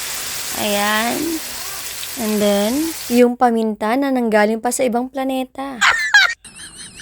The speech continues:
Ihulog naman natin yung salmon at hipon. Guys, sabi ko nga, pwede nyo siyang iprito ng bukod. At ang ginagawa ko kasi, sinasabay ko na siya sa paggisa. Ayan. Masarap din siya, guys.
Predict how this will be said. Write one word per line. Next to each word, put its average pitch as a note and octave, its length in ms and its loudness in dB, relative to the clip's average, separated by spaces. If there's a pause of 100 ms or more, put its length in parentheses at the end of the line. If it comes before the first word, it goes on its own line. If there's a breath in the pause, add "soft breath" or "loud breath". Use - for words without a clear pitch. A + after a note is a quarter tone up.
(400)
Ihulog C#4+ 480 4
naman C4+ 240 2
natin A3+ 320 4
yung A3 80 0
salmon G#3 560 2
at A3 240 -4
hipon. G3+ 560 -2 (320 soft breath)
Guys, C4+ 320 6
sabi B3+ 240 4
ko C#4 240 0
nga, B3 320 0 (240)
pwede C#4 320 4
nyo D4+ 80 4
siyang C4 480 2
iprito B3 480 -2
ng A3 240 0
bukod. G3+ 480 4 (400 soft breath)
At C#4+ 240 -2
ang D#4+ 80 4
ginagawa D4+ 480 6
ko C#4 80 2
kasi, A3 480 2 (320 soft breath)
sinasabay C4+ 640 4
ko C4 80 0
na B3 160 0
siya A3+ 160 2
sa A3 240 4
paggisa. G3+ 720 0 (1120)
Ayan. G3+ 480 -2
Masarap D#4+ 400 4
din D4+ 160 2
siya, A#3 160 4
guys. G3 480 0